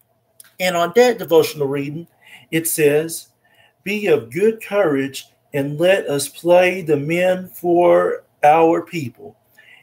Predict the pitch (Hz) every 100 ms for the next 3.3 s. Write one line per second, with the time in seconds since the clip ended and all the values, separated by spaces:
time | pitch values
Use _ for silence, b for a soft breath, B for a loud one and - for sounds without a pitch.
0 | _ 214 226 139 107 104 _ _ _ _
1 | b b b - 165 135 123 - 196 226
2 | 220 - - 143 151 139 135 120 151 180
3 | 208 214